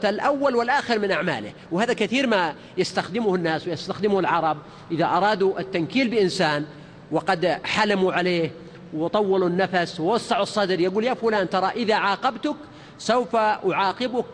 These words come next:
عقوبة الآخر والأول من أعمالك"، يعني كل عمل عملته و آه، أسلفته من الأخطاء والذنوب، فأخذه الله نكال الآخرة والأولى، إن في ذلك لعبرة لمن يخشى. وهذا هو الشاهد،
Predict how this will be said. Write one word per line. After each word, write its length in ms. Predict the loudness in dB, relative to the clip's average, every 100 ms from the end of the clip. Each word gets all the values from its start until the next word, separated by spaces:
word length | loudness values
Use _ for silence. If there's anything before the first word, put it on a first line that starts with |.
| -14 -4
عقوبة 460 | -2 0 0 0 0
الآخر 500 | 0 2 0 0 0
والأول 480 | 2 0 0 0 0
من 120 | 2
أعمالك"، 440 | 2 2 0 -2 -10 -18 -20 -20 -4
يعني 420 | 0 2 2 2 0 -8 -2
كل 260 | 2 2
عمل 420 | 2 2 2 2
عملته 460 | 2 2 2 2 -2 -4 -18 -14 -2
و 280 | 2 2 0 -6 -18 -10
آه، 360 | -4 -2 -2 -2
أسلفته 600 | 0 0 0 0 0 0
من 320 | 0 0 0 -6 -8 -4
الأخطاء 480 | -4 -4 -2 -2 0
والذنوب، 880 | -2 -2 -4 -16 -6 -4 0 0 0 -2
فأخذه 460 | -4 -2 0 0
الله 420 | 0 0 0 -2 -6 -8 -2
نكال 520 | -2 0 -2 0 0
الآخرة 720 | 0 0 -2 -2 -2 -2 -2
والأولى، 800 | -2 0 0 0 2 2 2 -2 -6 -14 -18 -12 0
إن 280 | 2 4 2
في 200 | 2 0
ذلك 360 | 2 0 0 0
لعبرة 460 | 2 0 0 0 0
لمن 300 | 0 2 0
يخشى. 260 | -2 -4 -8 -10 -2
وهذا 240 | 2 4 2
هو 160 | 2
الشاهد، 460 | 2 2 2 0